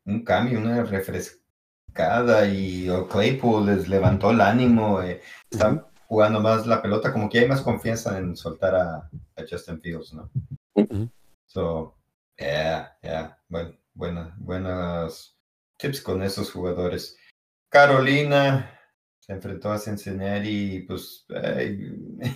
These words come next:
Speaker 1: <laughs> ¿qué se puede decir? No se esperaba tanto lo de Carolina o, o se esperaba más de D J Moore. Cincinnati ganó cuarenta y dos a veintiuno. Yo creo que aquí más bien, eh, la historia de este juego fue Joe Mixon, ¿no?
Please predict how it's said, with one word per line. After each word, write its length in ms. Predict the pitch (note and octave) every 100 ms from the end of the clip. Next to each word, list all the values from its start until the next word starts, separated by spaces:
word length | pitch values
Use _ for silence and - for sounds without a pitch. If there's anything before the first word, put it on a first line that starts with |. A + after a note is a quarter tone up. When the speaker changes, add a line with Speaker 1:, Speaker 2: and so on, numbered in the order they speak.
| -
Speaker 1:
<laughs> 360 | C3+ C3+ C3 - - - -
¿qué 120 | D3+
se 140 | D3
puede 200 | C#3 C3
decir? 220 | B2 B2+ B2+
No 100 | C3+
se 80 |
esperaba 400 | B2 B2+ C3 C3+
tanto 240 | C3+ C3+ B2
lo 160 | B2
de 100 | A#2
Carolina 640 | A#2 A#2 A2+ B2 C3+ C#3 A2
o, 160 | G#2+ - _
o 80 | B2
se 80 | A#2
esperaba 360 | - C3+ C#3+
más 300 | C#3 C3+ C#3
de 520 | C#3+ A#2 A2 G#2+ G2+ - _ _ -
D 180 | C3+
J 140 | C3+ A#2+
Moore. 380 | A#2 D3 F3 - _ _
Cincinnati 560 | - A2 G2+ A2 A#2 B2
ganó 240 | G#2 A2
cuarenta 320 | A2+ G#2 G2 F#2
y 40 |
dos 220 | G#2 A2
a 40 | G2+
veintiuno. 400 | G2 - B2 A#2
Yo 160 | F3
creo 160 | A#3 F#3+
que 80 | E3
aquí 300 | - E3+ D#3+
más 200 | C#3+ D3
bien, 280 | D#3+ D3+ _ - _ _ _ _ _ _ -
eh, 840 | B2 A#2+ A#2 A2+ A2+ A2 G#2+ E2 - _
la 160 | A#2+ B2+
historia 520 | A#2+ - D3+ D#3 C#3
de 140 | A#2+
este 320 | C#3 D3 C3+ - _ _
juego 400 | B2+ B2+ B2 A#2
fue 160 | A#2 A2+
Joe 160 | A2+
Mixon, 400 | G2 F2 - C2+
¿no? 320 | G2+ B2+ C3+